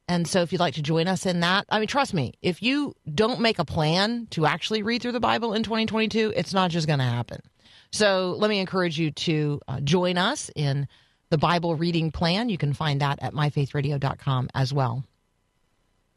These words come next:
All right, a headline that caught my attention, um, <laughs> yesterday, and so still has my attention this morning,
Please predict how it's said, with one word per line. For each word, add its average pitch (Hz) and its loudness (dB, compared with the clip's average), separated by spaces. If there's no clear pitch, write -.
All 190 2
right, 196 2
a 202 2
headline 269 0
that 202 2
caught 196 0
my 196 2
attention, 165 -2
um, 143 -2
<laughs> - -12
yesterday, 151 2
and 139 -4
so 131 0
still 170 0
has 147 -2
my 143 0
attention 139 -2
this 131 -4
morning, 214 -2